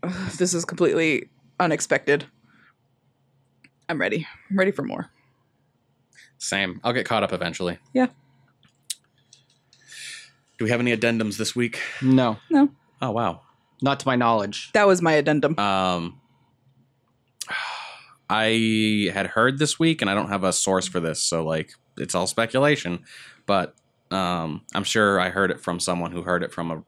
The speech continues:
Speaker 2: semi-reliable source, but, uh, that there may, there will be new D L C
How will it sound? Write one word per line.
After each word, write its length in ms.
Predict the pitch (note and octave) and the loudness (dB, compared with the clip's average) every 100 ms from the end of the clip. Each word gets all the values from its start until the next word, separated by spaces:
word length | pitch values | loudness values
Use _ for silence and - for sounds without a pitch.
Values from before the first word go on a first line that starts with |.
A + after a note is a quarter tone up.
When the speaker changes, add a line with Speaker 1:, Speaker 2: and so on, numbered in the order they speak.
| _ _ | _ _
Speaker 2:
semi-reliable 920 | - - F2 F2 E2+ E2+ E2+ E2+ E2 | -6 -4 -2 -2 -2 0 0 0 -4
source, 480 | - F2 D#2+ - - _ - - - - | -4 -2 -2 -4 -8 _ -14 -14 -10 -2
but, 260 | F2+ - | -2 0
uh, 200 | F2+ D#2+ D#2+ - - - _ | -2 -2 -6 -16 -20 -20 _
that 280 | - G2 - - | -2 -2 -4 -2
there 280 | G#2 G2 F#2+ | 2 4 2
may, 560 | G2+ G#2+ G#2 G2+ G2+ - | 2 2 2 2 0 0
there 140 | G#2 | 0
will 80 | G2+ | 0
be 200 | G2+ G2 | 0 0
new 240 | G2 G#2 | 0 -2
D 200 | F#2+ G#2 | -2 0
L 160 | G2 F#2 | 0 0
C 480 | - G#2+ F#2+ F2+ | -2 -2 0 -4